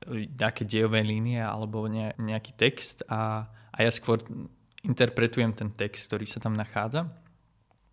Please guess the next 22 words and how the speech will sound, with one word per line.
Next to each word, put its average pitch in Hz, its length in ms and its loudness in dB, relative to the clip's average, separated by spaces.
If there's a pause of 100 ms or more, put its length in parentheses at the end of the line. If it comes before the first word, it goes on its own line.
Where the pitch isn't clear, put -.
do 135 160 2
nejakej, 120 640 4
e, 113 320 0
jasnejšej 117 480 0
podoby. 120 480 -2 (1080)
A 127 400 10
sú - 160 2
tam 147 160 8
možno 131 240 8
skryté 127 320 6
nejaké 120 320 4
maličkosti, 113 640 4
ale 120 240 6
nie 117 80 6
až 120 160 0
tak 113 160 -2
veľa, 135 320 4
že 127 80 0
tam 131 160 4
som 135 80 2
sa 123 80 2
skôr 123 240 2